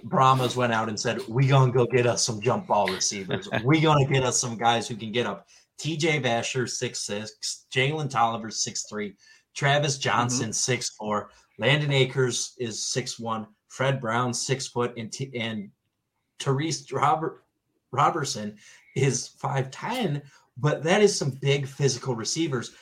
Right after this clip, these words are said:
Speaker 1: They're gonna have an advantage over smaller corners. I mean, T J
Speaker 3: Yeah.
Speaker 1: Vasher at six six could just be an absolute cheat code in the X F L. You gotta be looking at him as a key component. And I know also, um, uh,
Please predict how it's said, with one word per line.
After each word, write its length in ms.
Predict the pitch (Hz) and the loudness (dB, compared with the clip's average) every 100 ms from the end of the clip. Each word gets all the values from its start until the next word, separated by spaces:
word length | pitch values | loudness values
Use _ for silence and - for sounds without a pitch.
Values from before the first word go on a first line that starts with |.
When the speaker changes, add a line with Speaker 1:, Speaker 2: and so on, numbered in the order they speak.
| - - | -20 -4
Speaker 1:
They're 140 | 135 | -2
gonna 140 | 214 202 | 2 2
have 200 | 156 139 | 2 2
an 60 | 131 | 0
advantage 640 | 110 131 151 214 151 - | -2 0 0 2 0 -2
over 260 | 123 113 117 | -6 -4 -4
smaller 380 | - 156 139 - | -4 -2 -2 -2
corners. 420 | 175 180 127 - | 0 0 0 -4
I 60 | 120 | -4
mean, 180 | 123 123 | -4 -6
T 160 | 226 | -4
J 180 | 214 147 | 0 2
Speaker 3:
Yeah. 180 | 110 - | 4 2
Speaker 1:
Vasher 240 | - - | 2 -6
at 100 | 98 | -8
six 360 | - 165 147 - 143 | -6 -6 -4 -6 -6
six 280 | 135 - - _ - _ | -8 -10 -16 _ -20 _
could 160 | - 208 | 0 0
just 200 | 175 131 | 2 0
be 140 | 151 127 | 0 0
an 180 | 127 - | -2 -6
absolute 640 | 143 180 - 160 135 120 - | -2 -2 -2 0 -2 -2 -4
cheat 460 | - 240 262 - | -4 -4 -6 -10
code 420 | - 117 98 92 180 - - - _ 165 | -4 -2 -2 -4 -12 -20 -20 -20 _ 2
in 180 | 156 | 2
the 160 | 147 135 | 4 4
X 260 | 117 - 131 | 2 2 0
F 160 | 110 - | 0 2
L. 200 | 165 127 | 2 2
You 160 | 110 | -2
gotta 300 | 117 165 202 | -4 -2 0
be 140 | 143 120 | -2 -2
looking 380 | 123 160 143 120 | 0 0 0 -4
at 100 | 120 | -2
him 360 | 147 135 117 - - _ | -2 -2 -6 -14 -20 _
as 160 | 139 135 | 0 0
a 60 | 135 | 0
key 260 | - 190 | -2 -6
component. 600 | - 131 156 175 139 127 131 | -4 -6 0 0 0 -4 -4
And 120 | 123 | -4
I 80 | 131 | -2
know 160 | 156 | -2
also, 540 | 131 175 185 135 131 - _ _ _ _ 120 | 2 2 2 0 -2 -4 _ _ _ _ 0
um, 420 | 135 127 120 117 _ _ _ _ _ _ _ _ _ _ _ | 0 0 -2 -8 _ _ _ _ _ _ _ _ _ _ _
uh, 280 | 127 117 113 | -2 -2 -2